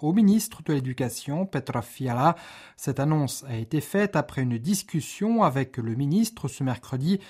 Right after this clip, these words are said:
Le chef de l'État avait suscité une vague de protestation après avoir émis des réticences à nommer Martin Putna professeur, refusant un temps d'en donner les raisons avant de déclarer qu'il n'avait guère apprécié une banderole portée par l'intéressé lors d'une Gay Pride.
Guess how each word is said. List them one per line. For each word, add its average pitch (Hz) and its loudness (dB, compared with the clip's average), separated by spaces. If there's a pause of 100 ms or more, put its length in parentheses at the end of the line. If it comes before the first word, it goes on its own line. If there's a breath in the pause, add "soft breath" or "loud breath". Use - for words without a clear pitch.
(280 loud breath)
Le 135 -2
chef 135 0
de 131 0
l'État 127 4
avait 143 0
suscité - -2
une 185 6
vague 170 4
de 160 2
protestation 233 0
après 160 2
avoir 156 2
émis 185 4
des 151 4
réticences 175 0
à 143 0
nommer 143 2
Martin 139 0
Putna 165 -2
professeur, - -2 (400 loud breath)
refusant 147 0
un 139 0
temps 165 0
d'en 127 0
donner 156 4
les 160 6
raisons 143 4 (320 loud breath)
avant 156 4
de 151 4
déclarer 170 4
qu'il 135 -2
n'avait 123 0
guère 131 0
apprécié 127 -2
une 151 4
banderole 156 4
portée - 0
par 139 0
l'intéressé 143 0
lors 143 4
d'une 139 0
Gay 156 4
Pride. 156 4